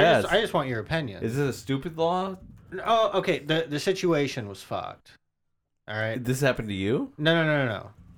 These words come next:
Speaker 1: Okay.
Speaker 2: I, I just saw this recently. This happened in Texas.
Speaker 1: Okay.
Speaker 2: So I'm just putting that out there now. Uh, guy comes into a restaurant, waving a gun around, telling people to give him, give him their shit. Got a bag.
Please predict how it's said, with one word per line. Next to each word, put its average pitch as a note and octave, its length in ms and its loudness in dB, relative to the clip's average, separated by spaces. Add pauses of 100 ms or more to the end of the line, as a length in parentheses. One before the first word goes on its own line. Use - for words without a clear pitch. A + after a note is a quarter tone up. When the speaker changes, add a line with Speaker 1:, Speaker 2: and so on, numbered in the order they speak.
(160)
Speaker 1:
Okay. G#2 100 4
Speaker 2:
I, C#3 180 4
I D3+ 40 4
just D#3 240 0
saw D#3 200 4
this C3 380 -2
recently. A#2+ 640 -6 (220)
This B2 140 -2
happened D3 280 -2
in F#3 100 -2
Texas. D3+ 680 -4 (120)
Speaker 1:
Okay. F#2 220 0
Speaker 2:
So F2 60 0
I'm A2 60 -4
just G2+ 120 -10
putting - 160 -6
that G#2+ 160 -6
out G#2+ 180 -6
there A#2 140 -6
now. G#2 340 -8 (540)
Uh, A2 200 -2
guy D3 200 2
comes E3 280 -2
into E3 300 -2
a D3 80 0
restaurant, B2+ 640 -4 (1120)
waving C3 300 0
a C#3+ 40 0
gun C#3 200 0
around, G#2 400 -8 (1000)
telling B2+ 220 -4
people B2+ 300 -4
to A2+ 60 -14
give A#2 140 -8
him, A#2 260 -10 (120)
give C3 100 -8
him A#2 80 -8
their G#2+ 100 -8
shit. F#2 360 -10 (260)
Got G#2 80 -6
a G2+ 40 -8
bag. F2 320 -12